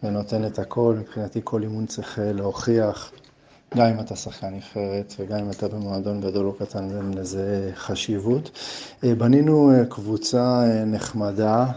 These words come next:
אה, גיא צרפתי הצטרף, ועוד, אה, כמה שחקנים, גם ראובן עטר, אה, מן הסתם, שהוא היה,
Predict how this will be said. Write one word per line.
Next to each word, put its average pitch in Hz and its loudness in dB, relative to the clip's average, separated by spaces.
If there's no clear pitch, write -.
אה, 107 -6
גיא 101 -4
צרפתי 123 0
הצטרף, 104 -4
ועוד, 98 -6
אה, 101 -4
כמה 101 -4
שחקנים, 107 -4
גם 98 -4
ראובן 98 -2
עטר, 110 2
אה, 107 0
מן 104 -6
הסתם, 101 -4
שהוא 101 -8
היה, 98 -2